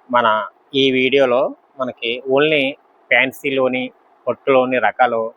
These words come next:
చాలా వచ్చినాయండి. అవన్నీ కూడా చూపిస్తాను. మన వీడియో ఫస్ట్ నుంచి లాస్ట్ వరకు చూడండి. ఎందుకంటే అండి, మన వీడియోలు అన్నీ కూడా ఎప్పటికప్పుడు న్యూ కలెక్షన్ ఉంటుంది కనుక, ఎవ-, కొంతమంది ఫస్ట్లో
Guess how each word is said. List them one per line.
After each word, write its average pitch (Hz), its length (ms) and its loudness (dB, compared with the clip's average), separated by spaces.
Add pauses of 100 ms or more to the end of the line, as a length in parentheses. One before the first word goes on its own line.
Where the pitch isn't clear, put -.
(260)
చాలా 120 300 2
వచ్చినాయండి. 117 500 -6 (520)
అవన్నీ 123 360 0
కూడా 143 140 0 (100)
చూపిస్తాను. 113 560 -8 (1400)
మన 143 80 4 (120)
వీడియో 156 160 4 (100)
ఫస్ట్ 131 240 -2
నుంచి 151 220 0
లాస్ట్ 123 260 2
వరకు 139 200 -2 (100)
చూడండి. 113 380 0 (140)
ఎందుకంటే 143 420 0
అండి, 151 200 -2
మన 135 80 2 (100)
వీడియోలు 135 300 2
అన్నీ 127 160 -6 (100)
కూడా 135 160 4 (160)
ఎప్పటికప్పుడు 127 540 -4 (540)
న్యూ 147 120 2 (120)
కలెక్షన్ 147 400 -2
ఉంటుంది 113 360 -8
కనుక, 120 200 -2 (640)
ఎవ-, 131 180 2
కొంతమంది 143 480 0 (160)
ఫస్ట్లో 139 320 0